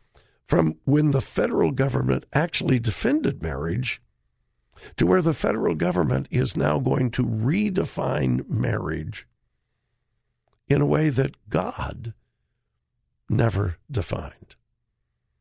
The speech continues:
And did I mention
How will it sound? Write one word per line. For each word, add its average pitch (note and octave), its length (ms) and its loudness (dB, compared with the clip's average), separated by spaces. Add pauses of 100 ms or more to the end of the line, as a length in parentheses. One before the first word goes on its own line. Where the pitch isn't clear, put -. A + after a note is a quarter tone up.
(1400)
And C3 180 2
did F3 140 2
I G#3+ 120 2
mention F3+ 580 0